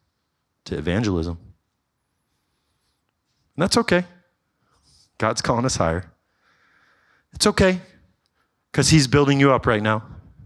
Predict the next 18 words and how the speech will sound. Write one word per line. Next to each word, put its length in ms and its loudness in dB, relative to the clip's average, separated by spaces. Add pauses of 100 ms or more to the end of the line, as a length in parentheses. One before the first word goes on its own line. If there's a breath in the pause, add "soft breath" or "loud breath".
(420)
Right 160 -2
now, 140 2
some 260 0
of 120 0
you 120 4
are 60 4
being 200 2
pricked 380 2
in 120 4
your 120 4
inner 180 2
man 360 0 (1700)
because 380 2
there's 180 4
someone 320 2
coming 260 2
to 80 4
mind 500 0